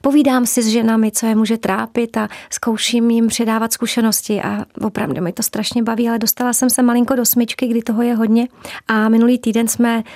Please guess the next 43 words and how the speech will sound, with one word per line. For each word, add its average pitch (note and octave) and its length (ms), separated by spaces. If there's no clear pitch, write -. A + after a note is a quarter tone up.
s - 100
manželem A3+ 480
si - 140
volali A#3+ 280
v - 100
autě A3+ 340
asi A3+ 180
dvě A3 180
hodiny. A#3+ 440
On A#3+ 140
jel C#4 160
ale C4+ 180
úplně C#4+ 300
jiným C#4 200
směrem C4 480
a A#3+ 40
já A#3+ 140
jsem B3+ 160
jela B3+ 140
úplným B3+ 300
směrem. B3 400
A - 60
teď A#3 140
jsme B3 140
si A#3+ 100
řekli: A3+ 300
„To G3+ 60
asi F#3+ 200
není B3 180
dobrá F#3 300
cesta. - 400
Teď A3+ 160
chceme A#3 300
být A#3 180
spolu, C4+ 340
chceme A3+ 260
být A3+ 120
tady A#3 160
pro A3+ 140
naše A3+ 240
děti C4+ 360
a G#3+ 40
vnoučata. B3 600